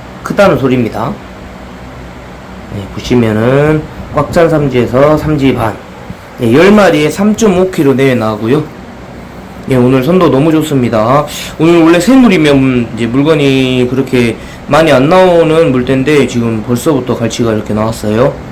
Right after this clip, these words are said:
예, 좀 이번 물때가 좀 센 것 같습니다. 예, 보시면은 선도 좋은, 예, 중대 먹갈치 준비했고요.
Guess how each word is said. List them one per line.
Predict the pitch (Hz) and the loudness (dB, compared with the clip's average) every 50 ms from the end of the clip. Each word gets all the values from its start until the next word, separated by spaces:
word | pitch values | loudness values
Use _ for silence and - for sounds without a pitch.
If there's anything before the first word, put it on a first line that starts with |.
| - - - - - - - - - - - - - - - - - - - - - - - - - - - - - - - - - - - - - - - - - | -16 -18 -18 -20 -20 -20 -20 -20 -20 -20 -20 -20 -20 -20 -20 -18 -18 -18 -18 -16 -16 -16 -16 -16 -16 -16 -16 -16 -16 -16 -16 -16 -16 -16 -16 -18 -18 -18 -16 -12 -10
예, | 120 107 104 101 98 | -8 -6 -6 -6 -6
좀 | - 110 107 107 104 | -4 -2 0 0 2
이번 | 113 117 131 127 123 | 2 2 2 2 2
물때가 | 117 113 117 127 120 117 113 | 0 0 0 0 0 0 0
좀 | - 123 110 107 | -2 -4 -4 -2
센 | - 139 156 151 | -2 -2 0 2
것 | 147 139 127 | 2 2 2
같습니다. | 110 107 - 113 110 107 104 104 104 104 113 131 139 - - - - - - - - - - - - - - | 0 -2 -4 -6 -4 -4 -4 -4 -4 -2 -2 -2 -2 -4 -6 -12 -14 -16 -16 -16 -16 -16 -16 -16 -16 -14 -14
예, | 107 - 101 | -14 -12 -12
보시면은 | 104 - 113 110 110 113 117 120 135 143 147 147 151 151 151 151 151 156 151 151 - - - - - - - - | -10 -8 -6 -4 -2 0 0 2 2 2 2 2 2 2 0 2 0 0 -2 -4 -8 -16 -20 -20 -20 -20 -16 -10
선도 | - 135 139 135 143 139 | -6 -4 0 2 2 4
좋은, | 135 127 120 120 120 135 156 165 170 - - - - - - - - - - - - | 4 2 2 2 2 0 0 -2 -4 -8 -12 -16 -18 -16 -16 -16 -16 -16 -14 -14 -14
예, | - - - - - | -12 -12 -14 -12 -8
중대 | - 113 110 123 | -6 -2 0 0
먹갈치 | 120 110 110 104 - 120 107 - - 110 | 0 0 -2 -4 -4 -6 -4 -4 -4 -6
준비했고요. | 107 110 107 107 107 98 - 117 123 139 151 156 160 | -4 -2 -2 -2 -2 -2 0 0 2 2 2 0 -2